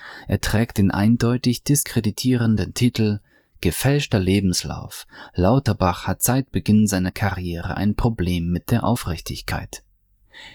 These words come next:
Der Artikel endet in der Gesamtbewertung für den Minister vernichtend mit der Feststellung, Zitat, „Wenn das Kapitel eines Wissenschaftlers und Politikers die Glaubwürdigkeit ist, dann ist dieser Gesundheitsminister, wie sich jetzt herausstellt,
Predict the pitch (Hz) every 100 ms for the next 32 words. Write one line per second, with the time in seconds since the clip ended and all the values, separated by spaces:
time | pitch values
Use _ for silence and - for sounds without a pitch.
0 | - _ _ - 117 220 - 147 135 127
1 | 117 131 127 - 113 107 101 101 107 -
2 | 95 90 85 - 90 87 - 87 85 85
3 | 85 95 - - 82 - - 87 92 -
4 | 80 80 - 92 85 80 95 - - -
5 | 92 95 92 90 90 - 101 - 101 104
6 | - _ - - _ - 98 95 98 -
7 | - 104 151 160 127 127 123 135 135 117
8 | - 95 - 95 87 - 104 120 - -
9 | 123 135 107 95 80 - - 104 113 131
10 | - 98 90 - 98 - 95 - - _
11 | - - 113 120 95 - 135 123 107 98
12 | 95 101 98 - 92 92 90 - 87 85
13 | 98 92 95 120 - - 90 85 87 92
14 | - 85 87 -